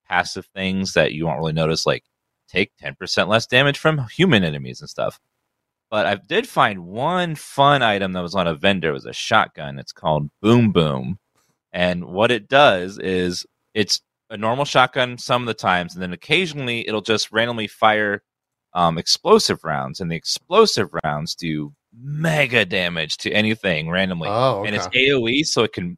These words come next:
Speaker 1: it blew me the hell, like, instantly sh-, one-shot me when it hit. Like, the bullet, it, it shoots, like, tw-, uh, twelve bullets that do about thirteen damage,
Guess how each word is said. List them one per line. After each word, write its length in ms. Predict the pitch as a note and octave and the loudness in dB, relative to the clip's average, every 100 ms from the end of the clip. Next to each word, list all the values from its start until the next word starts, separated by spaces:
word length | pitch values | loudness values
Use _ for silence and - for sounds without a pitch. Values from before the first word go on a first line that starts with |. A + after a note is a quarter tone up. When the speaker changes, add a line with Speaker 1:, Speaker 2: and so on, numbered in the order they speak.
| _ | _
Speaker 1:
it 160 | G2 - _ _ | -16 -16 _ _
blew 180 | A#2 C3+ | 0 2
me 140 | C#3 B2+ | 2 0
the 120 | A2 | 0
hell, 320 | A#2+ A#2 G#2+ - | 0 0 -2 -8
like, 140 | G#2 - | -8 -4
instantly 420 | C#3+ - B2 G2+ | -2 -2 -4 -6
sh-, 140 | - - | -8 -6
one-shot 520 | G#2 G#2+ - F2 C2 | -6 -4 0 0 0
me 200 | D#2+ D#2+ _ _ _ - | -10 -14 _ _ _ -12
when 120 | F2+ | -8
it 120 | E2+ | -4
hit. 240 | C3+ F2+ - _ _ _ _ _ | 0 0 -2 _ _ _ _ _
Like, 160 | F#2+ - | -6 -6
the 80 | G2+ | -4
bullet, 240 | B2 - C#3 | 0 0 -2
it, 120 | - | -6
it 200 | B2+ B2+ | 0 0
shoots, 300 | - D#3+ - | 0 -4 0
like, 220 | C3+ A2+ - | 0 0 -4
tw-, 240 | C3+ B2 G#2+ | -4 -4 0
uh, 300 | F#2+ F2 - _ _ | 0 0 -4 _ _
twelve 340 | A#2 A2+ G#2+ | 4 4 4
bullets 340 | A2+ A2 A2 - | 0 0 0 -4
that 160 | F2+ | -6
do 140 | - G#2 | -2 0
about 320 | G2 F#2 - | 2 2 0
thirteen 360 | G#2+ - G#2+ G2 | -6 -4 -2 4
damage, 440 | G2 G#2 G#2 | 4 4 2